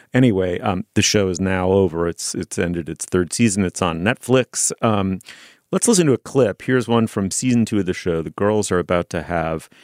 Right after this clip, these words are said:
a very rare encounter with some Protestant students. It's part of a school field trip,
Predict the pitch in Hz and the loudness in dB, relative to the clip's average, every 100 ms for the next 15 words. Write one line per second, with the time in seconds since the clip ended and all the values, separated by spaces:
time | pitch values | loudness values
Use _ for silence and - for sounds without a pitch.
0 | - _ _ - 95 85 90 127 139 110 | -20 _ _ -2 -2 -2 -2 2 2 0
1 | 101 95 90 82 85 87 90 80 80 78 | -4 -4 -4 -6 -8 -8 -8 -6 -8 -8
2 | - 82 - 85 82 - - 80 - - | -8 -8 -6 -6 -4 -8 -10 -10 -10 -8
3 | 95 87 78 85 - - - - - 87 | -8 -8 -10 -8 -8 -8 -10 -10 -6 -6
4 | 78 82 - 104 95 - 98 90 - 92 | -6 -8 -8 -4 -4 -2 -2 -2 -2 -4
5 | 82 | -4